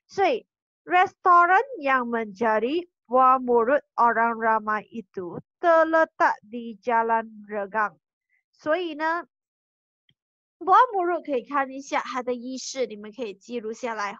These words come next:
画饼就是人家会谈论的一个hot spot的话题啊，OK，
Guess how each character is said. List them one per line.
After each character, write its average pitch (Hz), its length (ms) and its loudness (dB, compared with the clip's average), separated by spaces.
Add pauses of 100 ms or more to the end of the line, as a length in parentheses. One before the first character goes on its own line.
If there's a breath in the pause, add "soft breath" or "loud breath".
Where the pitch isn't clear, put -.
画 320 260 4 (100)
饼 196 240 -8 (140)
就 381 140 -8
是 370 220 -10
人 240 320 -10
家 269 320 -2 (380)
会 320 160 -6
谈 220 320 -12
论 247 240 -8
的 226 160 -8
一 240 60 -10
个 247 160 -6
hot 254 500 -2
spot - 420 -12
的 240 120 -12
话 240 260 -2
题 - 400 -20 (160)
啊， 196 800 -10 (300)
OK， 247 340 -8